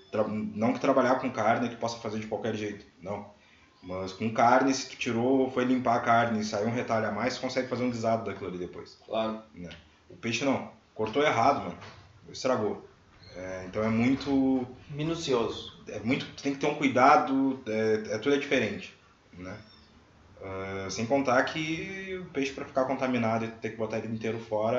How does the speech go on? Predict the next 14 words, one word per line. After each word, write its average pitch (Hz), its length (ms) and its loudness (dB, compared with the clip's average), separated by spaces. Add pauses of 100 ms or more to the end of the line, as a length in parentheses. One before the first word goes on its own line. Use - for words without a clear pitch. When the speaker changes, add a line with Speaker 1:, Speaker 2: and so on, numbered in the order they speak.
Speaker 1:
é, 131 80 4
o 131 160 2
ar 120 160 0
tá, 131 320 -4 (140)
tá - 80 -6
diferente. - 520 -6 (560)
Então 107 600 -2
o - 160 -10
cuidado 110 520 4
é, 110 280 -2
é 104 180 2 (120)
todo 127 180 0
o - 20 2
extremo, 110 460 0